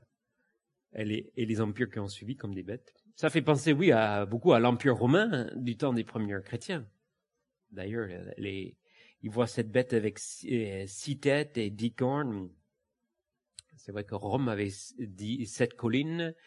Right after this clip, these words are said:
Il y a peut-être une succession de dix empereurs, certains l'interprètent ainsi. Euh, mais c'est sûr, ils, ils pouvaient penser à ça. Le, le, les empereurs romains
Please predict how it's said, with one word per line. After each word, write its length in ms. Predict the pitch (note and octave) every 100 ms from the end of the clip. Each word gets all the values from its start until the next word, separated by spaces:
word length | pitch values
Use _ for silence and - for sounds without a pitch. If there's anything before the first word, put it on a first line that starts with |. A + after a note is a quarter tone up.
| - - -
Il 40 | F#2+
y 20 |
a 20 |
peut-être 340 | _ G2+ G2+
une 280 | G2 G2 F2+
succession 580 | - A2+ - G#2+ - B2+
de 120 | A2
dix 240 | G2 A#2+ B2+
empereurs, 640 | A#2+ B2 A2+ A#2+ C#3+ C#3+ G#2 G2 G2 -
certains 400 | - F#2+ A2 G#2 - - _ -
l'interprètent 560 | G#2+ G2+ F#2+ G#2+ G#2+
ainsi. 360 | G2+ G2+ D3+ E3 _ - - - - - - -
Euh, 640 | C3 A#2 A2+ G#2 G2+ F2+ -
mais 160 | - A2+
c'est 180 | - A2
sûr, 240 | B3+ D#3
ils, 180 | G2 A2+
ils 100 | C3+
pouvaient 240 | A#2+ A2 A#2
penser 300 | A#2 G#2+ C3
à 80 |
ça. 300 | C#3 G2 F#2+ - - - _
Le, 180 | A2+ G#2+
le, 160 | G#2+ C3
les 200 | B2 A#2+
empereurs 440 | D3 C#3 C#3 C#3 A#2
romains 360 | C#3 D#3+ G2